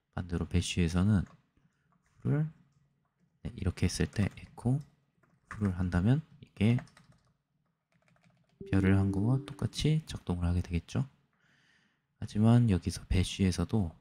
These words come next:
약간 다른 점이 있다면 이거를 큰 따옴표로 한다면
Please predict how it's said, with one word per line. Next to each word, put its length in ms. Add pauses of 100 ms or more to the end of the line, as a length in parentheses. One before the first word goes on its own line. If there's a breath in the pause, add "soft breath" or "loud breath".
약간 340
다른 260
점이 220
있다면 380 (240)
이거를 380
큰 200
따옴표로 440
한다면 500